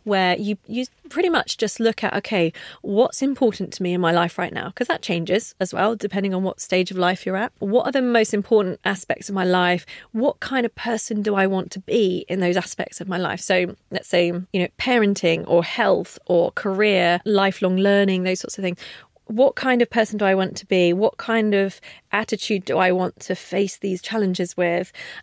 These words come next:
And what concrete behaviours would show that I was on the right track with that?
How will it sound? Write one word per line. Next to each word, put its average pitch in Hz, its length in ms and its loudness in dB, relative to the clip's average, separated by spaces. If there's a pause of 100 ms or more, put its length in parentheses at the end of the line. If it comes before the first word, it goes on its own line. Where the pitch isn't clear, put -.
And 180 400 0 (400)
what 202 380 2
concrete 220 600 -2
behaviours 202 760 0 (140)
would 190 160 0
show 185 260 -2
that - 140 -2
I 165 80 2
was 175 140 -2
on 175 80 -4
the 175 40 -4
right 165 140 -4
track - 300 -8
with 175 100 -12
that? - 240 -8